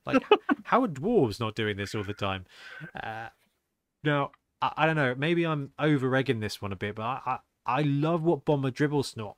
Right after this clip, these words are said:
Speaker 1: brought, which was, "Ha, you can't catch the bomb,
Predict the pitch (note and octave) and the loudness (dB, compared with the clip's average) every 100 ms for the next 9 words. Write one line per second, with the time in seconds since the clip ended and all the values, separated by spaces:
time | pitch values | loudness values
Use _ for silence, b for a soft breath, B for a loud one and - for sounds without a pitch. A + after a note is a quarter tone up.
0 | _ G#2+ G#2+ A#2+ B2 A#2+ - A#2 - - | _ -8 -6 -6 -8 -10 -8 -8 -8 -6
1 | A#2 - A#2+ - C3+ A#2+ A#2+ C3+ G#2+ - | -6 -6 -12 -8 -6 -6 -4 -8 -8 -10
2 | A2 A2+ G#2 | -8 -6 -6